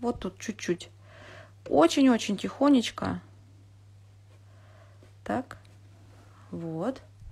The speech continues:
Всё подрабатываю, подбиваю аккуратно. То есть делаю такой узкий уголочек, и этим уголочком могу прямо попасть чётко в то место, где мне нужно подобрать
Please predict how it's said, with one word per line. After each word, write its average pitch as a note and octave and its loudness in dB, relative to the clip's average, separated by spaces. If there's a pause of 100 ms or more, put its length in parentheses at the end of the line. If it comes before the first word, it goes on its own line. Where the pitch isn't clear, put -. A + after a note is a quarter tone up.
(500)
Всё - -4
подрабатываю, G3+ -2
подбиваю F#3 -2
аккуратно. F#3 -8 (2000)
То - -8
есть - -8
делаю E3+ 0
такой E3+ -2
узкий - -6
уголочек, G3 0
и A#3+ 0
этим F#3+ -2
уголочком G3 2
могу F#3+ 0
прямо A3+ 4
попасть G3+ 0 (800)
чётко G#3 -4 (180)
в - -20
то F#3 -2
место, G#3+ 2
где F#3 -2
мне G3+ 0
нужно G3 -6 (1500)
подобрать E3+ -6